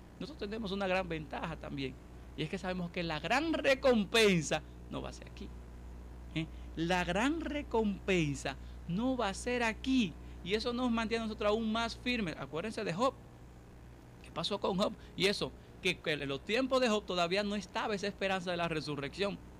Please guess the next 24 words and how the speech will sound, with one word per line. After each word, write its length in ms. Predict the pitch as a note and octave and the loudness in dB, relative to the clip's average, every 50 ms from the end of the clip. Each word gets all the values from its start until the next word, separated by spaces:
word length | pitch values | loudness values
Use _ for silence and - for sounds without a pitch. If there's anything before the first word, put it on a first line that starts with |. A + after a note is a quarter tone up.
| - - - - - - - | -16 -16 -16 -14 -10 -4 -2
¿Mm? 100 | E3+ F#3 G3 - - - - - - | 0 0 -2 -4 -10 -14 -14 -8 -4
Y 80 | D3+ D#3 | -2 0
aún 180 | F3+ G#3 A3+ | 0 0 -2
así 220 | A#3 G#3+ - A3 G#3 | -4 -4 -4 -4 -4
Job, 200 | F#3+ A3 A3 G#3+ - - - - - - - - | -2 -2 -2 -4 -6 -14 -14 -14 -14 -14 -12 -12
a 100 | C#3 C#3 | -10 -8
pesar 340 | - D3 C#3 - E3 F#3+ G#3+ | -8 -6 -6 -4 -4 -4 -2
de 120 | G#3 E3+ | -4 -4
todo 480 | B2+ - - G3 A#3 C#4+ G4 F#4+ F4 D#4+ | -4 -4 -2 0 0 0 0 -2 -2 0
lo 120 | B3+ A3 - | 0 0 0
que 100 | G#3+ F#3+ | -2 -6
pudo 300 | - - G#3+ G#3+ G#3 G3 | -6 -6 -6 -2 0 0
haberle 340 | F#3 F3+ F#3+ F#3+ F#3 F3 | 0 0 -2 -2 -2 -4
sucedido, 500 | E3 F3+ F3 F3 F#3 F3+ F3 D#3 C#3 C#3 - - - - - - - - - - | -4 -6 -6 -6 -6 -4 -4 -4 -4 -4 -8 -10 -12 -12 -12 -12 -12 -12 -10 -6
él 180 | - A#2+ C#3+ C3+ | -4 -4 -2 -2
permanecía 580 | - G3+ F#3+ E3+ D3+ C3+ C3+ B2 C3+ D3+ D3 | 0 0 0 0 0 0 -2 -2 -2 -2 -2
fiel. 260 | C3 - F3 G#3 G#3 | -2 -2 -4 -2 -2
"Yo 100 | D3+ C#3 | -4 -4
no 120 | C3+ C#3 C#3 | -2 -2 -2
le 60 | D#3+ | -4
hice 140 | - - A#3+ | -4 -6 -6
nada 160 | B3 A#3 F#3+ | -6 -4 -4
al 80 | E3+ E3+ | -4 -6
Señor. 240 | - C#3+ D#3 F3 | -6 -8 -8 -8